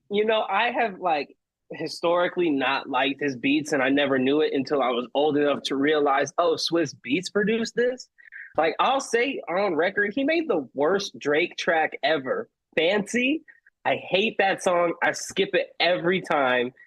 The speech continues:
He ruined it. Um, I never realized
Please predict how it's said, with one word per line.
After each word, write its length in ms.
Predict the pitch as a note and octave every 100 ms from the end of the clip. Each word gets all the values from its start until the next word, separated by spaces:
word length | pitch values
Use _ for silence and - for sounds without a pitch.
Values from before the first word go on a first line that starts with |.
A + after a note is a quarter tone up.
| _ -
He 80 |
ruined 440 | B2+ D3 G3+ F3 A#2+
it. 200 | A#2 - - - - - _
Um, 500 | D3 C#3+ C#3 C3+ B2+ A#2 _ _ _ _ _ _ _ _ _ _ _ _
I 140 | D3+ F3+
never 300 | G#3 G#3+ G3
realized 640 | F3 G3+ G3 F3+ E3 E3+